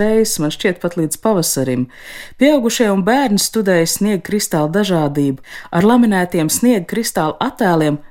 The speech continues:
gāja ārā un sijāja kupenes. Čukstēja ūdenī mīlu un atskaņoja tam Mocartu, pētot sniega kristāla zīmējumu izmaiņas. Tā bija kā jauna kontinenta atklāšana, un savā ziņā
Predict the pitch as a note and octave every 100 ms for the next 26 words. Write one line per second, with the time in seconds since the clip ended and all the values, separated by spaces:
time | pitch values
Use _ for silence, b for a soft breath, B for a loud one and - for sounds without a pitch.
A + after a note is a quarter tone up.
0 | - E3+ F#3 F#3 G#3+ G#3 E3+ D3+ D3+ G#3
1 | F3+ D3 C#3+ A3 A3+ D#3+ C3 B2 - B
2 | B B B B B - E4+ - A#3+ -
3 | D4 C4 F#3 E3+ D#3+ F3 F#3+ A3+ C4+ G3
4 | - - E3+ E3 F3+ - E3 D3+ D3 D3
5 | D#3 F3 A3 - D#3 C#3+ - - - D#3
6 | D3 - B2+ - E3+ C#3 - E3 - B2+
7 | C#3 F3 D#3+ C#3+ C#3+ E3 E3 C#3+ C3 C3
8 | C3+ - - b b b b b b b
9 | b b C4 E4 C4+ - A#3 C#4+ D#4+ A#3+
10 | C4 D4+ B3 D3+ C#3 D3 D#3+ - A#2+ A#2
11 | - - - - - _ C#3+ - E3 G3
12 | G#3 A#3 G#3+